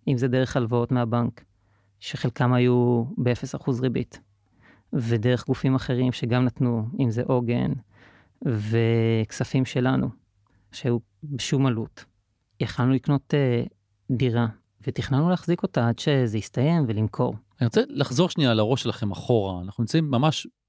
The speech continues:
Speaker 2: בתחילת הקורונה, אנחנו בסגר, אה, ראשון, פחות או יותר. נראה שהעולם, אה, הולך למקום לא טוב, ובאמת, במשך תקופה הוא הלך למקום לא טוב, ואתה נכנס פה לעסקה, שלפחות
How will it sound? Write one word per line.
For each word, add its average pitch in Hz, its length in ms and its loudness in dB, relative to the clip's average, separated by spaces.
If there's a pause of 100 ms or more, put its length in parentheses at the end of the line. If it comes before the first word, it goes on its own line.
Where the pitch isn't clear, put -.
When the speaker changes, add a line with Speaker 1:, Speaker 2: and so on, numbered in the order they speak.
Speaker 2:
בתחילת 139 500 2
הקורונה, 160 480 2
אנחנו 127 240 0
בסגר, 127 580 2
אה, 110 220 2
ראשון, 165 380 2
פחות - 280 0
או 135 60 4
יותר. 147 360 4 (580)
נראה 120 200 4
שהעולם, 135 520 4
אה, 135 60 2 (640)
הולך 123 260 -2
למקום 113 340 2
לא 117 160 4
טוב, 190 260 4
ובאמת, 110 520 -2
במשך 104 360 -6
תקופה - 340 -2
הוא 101 140 2
הלך 110 200 0
למקום 101 340 -4
לא 95 140 -4
טוב, 190 260 4 (520)
ואתה 120 380 2 (220)
נכנס 147 300 0
פה 170 140 0
לעסקה, 113 500 2 (400)
שלפחות 107 840 2